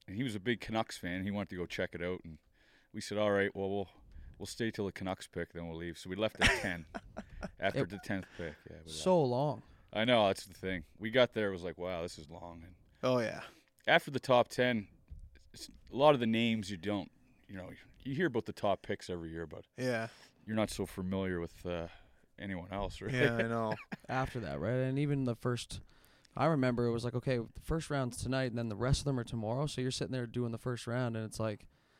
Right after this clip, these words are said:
Speaker 3: Jesus Christ, if all the rounds are like this, we're gonna be here till Tuesday.
Speaker 1: Yeah, it gets long. And I wasn't really following the guys that much that year, so I
Speaker 3: Mm-hmm.
Speaker 1: didn't know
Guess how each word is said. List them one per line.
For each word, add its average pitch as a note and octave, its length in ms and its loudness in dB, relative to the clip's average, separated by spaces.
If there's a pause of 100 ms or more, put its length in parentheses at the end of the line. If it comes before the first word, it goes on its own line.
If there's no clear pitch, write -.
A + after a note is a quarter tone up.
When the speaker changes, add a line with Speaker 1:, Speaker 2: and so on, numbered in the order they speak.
(240)
Speaker 3:
Jesus - 320 -2
Christ, B2+ 320 2
if - 180 -8
all C3 180 6
the C#3+ 120 6
rounds B2 320 4
are - 20 0
like B2 200 0
this, - 180 -4
we're - 40 -6
gonna A#2+ 120 -2
be A#2+ 100 0
here A#2 140 0
till G#2 140 -6
Tuesday. C#3+ 580 -2 (160)
Speaker 1:
Yeah, G2 240 -2
it G2+ 80 -2
gets - 260 -6
long. E2+ 220 -4
And A#2+ 80 4
I C#3+ 60 10
wasn't D#3+ 260 6
really B2 120 4
following A2+ 460 6
the F2+ 80 -2
guys G2 360 2
that A2+ 120 2
much A#2+ 260 -6
that A#2 200 -2
year, A#2 180 -4
so A#2+ 160 0
I A#2 40 6
Speaker 3:
Mm-hmm. A2+ 80 4
Speaker 1:
didn't A2 160 0
know E2 320 -4